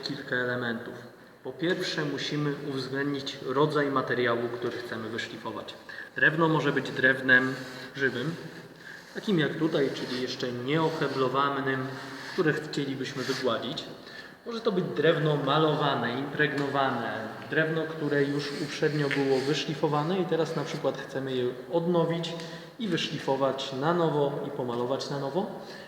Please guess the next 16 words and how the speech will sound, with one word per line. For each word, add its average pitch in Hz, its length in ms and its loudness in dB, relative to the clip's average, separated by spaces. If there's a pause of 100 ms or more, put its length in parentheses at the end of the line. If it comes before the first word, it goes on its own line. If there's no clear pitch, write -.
(120)
Ewentualnie 165 800 2
drewno 143 460 4 (160)
typu 131 240 -2 (200)
blaty, 131 680 2
drewno 127 300 -2 (200)
twarde, 123 520 0 (440)
na - 60 -8
których 175 320 -6
pojawiło 170 580 0
się, 156 280 2 (720)
na 180 80 -2
przykład - 580 0 (840)
pojawiła 139 380 2
się 127 160 -2
plama, 147 440 4
zacieki 139 560 0